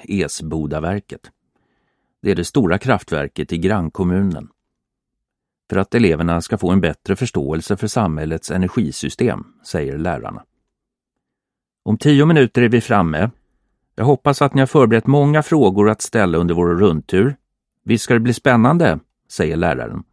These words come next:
Hon har ställt sig längst fram i bussen och ler uppmuntrande mot klassen. Hon får inga leenden tillbaka. "Mm, titta på när de bränner sopor i ett kraftverk. Jättespännande, verkligen",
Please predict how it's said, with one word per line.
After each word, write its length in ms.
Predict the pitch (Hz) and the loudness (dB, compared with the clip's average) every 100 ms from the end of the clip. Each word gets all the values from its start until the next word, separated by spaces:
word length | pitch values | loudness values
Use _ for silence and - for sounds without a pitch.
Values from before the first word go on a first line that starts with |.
| _ _ _ _ _ _ _ _ _ _ _ _ | _ _ _ _ _ _ _ _ _ _ _ _
Hon 100 | 98 | -2
har 80 | 110 | 0
ställt 300 | - 113 110 | 0 0 0
sig 120 | 117 | 0
längst 360 | 120 135 - - | 2 2 0 -2
fram 300 | 87 92 82 | 0 2 0
i 80 | |
bussen 480 | 82 76 - 85 87 | -2 -4 -4 -6 -4
och 100 | 95 | -2
ler 240 | 82 82 85 | -2 -2 0
uppmuntrande 840 | - - 80 78 - 80 80 82 | -2 -4 -6 -6 -6 -6 -4 -4
mot 200 | 92 - | -4 -6
klassen. 480 | - - - - - _ _ _ _ _ | -12 -12 -14 -14 -16 _ _ _ _ _
Hon 100 | 78 | -10
får 200 | - 87 | -4 0
inga 320 | 139 87 82 | 0 0 0
leenden 540 | 101 101 62 65 69 - | 0 -2 -4 -6 -8 -6
tillbaka. 560 | - 50 50 - - _ _ _ _ _ _ _ _ | -6 -6 -10 -20 -20 _ _ _ _ _ _ _ _
"Mm, 420 | 101 107 120 135 117 - | 2 6 6 6 2 -2
titta 420 | 131 - - 120 | -4 -4 0 0
på 220 | - 110 | 2 2
när 140 | 110 | 4
de 180 | 110 110 | 4 4
bränner 360 | 98 107 107 104 | 4 4 4 4
sopor 460 | - - _ 131 | 2 -2 _ 0
i 60 | 104 | 2
ett 140 | 98 | 0
kraftverk. 760 | - 120 - - 127 82 - - - | -2 -4 -4 -2 -2 -2 -8 -20 -4
Jättespännande, 1120 | 110 139 _ 87 - 90 139 117 87 82 90 | -2 -2 _ -6 -2 0 2 2 2 0 -4
verkligen", 840 | - 92 131 - - 120 117 76 | -4 -2 0 -4 -4 0 0 -2